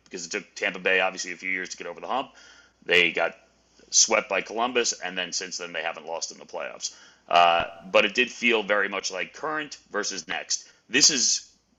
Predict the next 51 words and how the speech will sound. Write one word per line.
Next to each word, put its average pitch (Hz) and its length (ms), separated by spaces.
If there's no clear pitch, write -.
current, 156 420
but - 140
still 123 280
great 180 600
at 87 120
this 90 200
time, 90 280
versus 104 560
next 113 580
and 190 120
a 190 60
little 202 260
bit 180 160
overdue. 135 500
So 117 220
the 110 100
pressure 120 380
is 92 100
rising. 98 380
And, 95 220
and 98 100
I, 95 60
so 104 180
I, 101 360
I 110 40
think 139 160
it's 113 80
an 113 100
even 104 180
better 101 240
storyline 143 680
because 104 600
you 98 180
have 98 120
a 101 40
guy 98 140
in 98 100
Nathan 95 220
MacKinnon 92 360
who 87 280
exited 104 400
the 92 60
playoffs 92 440
last 90 300
year 85 160
with 82 120
that, - 440
you 90 80
know, 80 280
famous, 92 360
like, 87 240